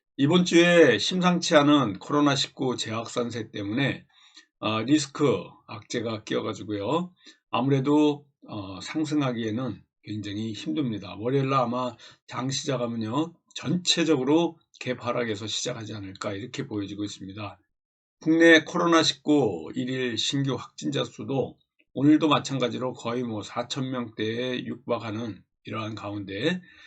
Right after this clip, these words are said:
새로운 변이 바이러스 누 변이가 오미크론이라고 이름을 명명해가지고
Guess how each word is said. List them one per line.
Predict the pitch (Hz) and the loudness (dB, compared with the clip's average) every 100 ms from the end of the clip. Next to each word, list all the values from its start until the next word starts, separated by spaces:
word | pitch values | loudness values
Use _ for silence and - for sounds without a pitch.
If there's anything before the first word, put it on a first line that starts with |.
| - - | -20 -2
새로운 | 156 165 160 147 | 4 6 6 2
변이 | 127 147 147 143 135 - | 2 4 6 4 2 -4
바이러스 | 107 117 110 - 92 82 104 | -6 -6 -8 -8 -10 -10 -4
누 | 135 143 135 | 0 0 0
변이가 | 113 110 107 151 170 - _ _ - | -6 -6 0 0 0 -8 _ _ -10
오미크론이라고 | 107 135 143 - 143 139 131 127 120 139 143 | -4 -2 -4 -4 0 2 2 0 0 0 0
이름을 | 123 127 123 123 120 | 0 -2 -2 -4 -4
명명해가지고 | 110 107 117 117 110 107 95 98 131 101 | -6 -6 -6 -6 -6 -6 -8 -6 -4 -4